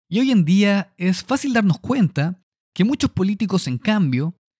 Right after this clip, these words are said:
se esfuerzan más de la cuenta para hacer quedar a sus oponentes como gente malvada y corrupta. Y en consecuencia, en la actualidad es muy extraño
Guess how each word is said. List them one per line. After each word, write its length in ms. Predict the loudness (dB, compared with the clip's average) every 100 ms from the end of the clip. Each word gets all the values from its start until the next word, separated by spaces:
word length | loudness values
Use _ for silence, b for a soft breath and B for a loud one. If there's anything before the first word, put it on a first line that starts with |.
| _
se 120 | -6 -4
esfuerzan 360 | -2 -2 2
más 240 | 4 4 2
de 80 | 0
la 100 | -2
cuenta 680 | 0 2 2 2 -2 -4 -6
para 160 | -4 -2
hacer 240 | -2 -2
quedar 320 | 0 2 4
a 60 | 2
sus 160 | 2
oponentes 440 | 0 2 2 2 0
como 180 | -2 -2
gente 280 | 0 0
malvada 640 | -2 -2 -4 0 0 0 -2
y 100 | -2
corrupta. 500 | -2 -2 -4 -12 -16 _ _ _ _ _ _ -2
Y 60 |
en 80 | 0
consecuencia, 720 | 0 -2 0 0 0 -2 -6 -8 _ _ _
en 80 | 0
la 80 | 0
actualidad 360 | 0 0 0
es 140 | 0 2
muy 220 | 2 0
extraño 720 | -4 -4 -2 0 0 -2 -6